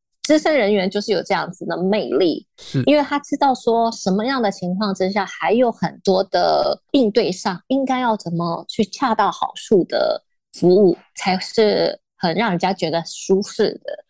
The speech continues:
Speaker 2: 嗯。
Speaker 1: 不会觉得会有压力啊，或者是过多的。
Speaker 2: 那你觉得，比如说在台湾，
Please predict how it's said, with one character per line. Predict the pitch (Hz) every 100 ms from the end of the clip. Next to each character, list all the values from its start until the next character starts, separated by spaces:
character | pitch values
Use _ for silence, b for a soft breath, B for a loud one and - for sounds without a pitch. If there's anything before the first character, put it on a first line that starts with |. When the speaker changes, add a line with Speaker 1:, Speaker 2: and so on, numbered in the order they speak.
| -
Speaker 2:
嗯。 | 175 127
Speaker 1:
不 | 190
会 | 240
觉 | 226 -
得 | 180
会 | 180 180
有 | 156
压 | 151 214 226
力 | 240 226 196
啊， | 175 170 175
或 | 202
者 | 185
是 | 175 202 -
过 | 247 175
多 | 175 170 170
的。 | - 78 73 _ _ _
Speaker 2:
那 | 202 131
你 | 113 117 117
觉 | - 127 131 131
得， | 127 123 120 123 135 -
比 | -
如 | 123
说 | 135
在 | 147
台 | - 120
湾， | 120 135 123 131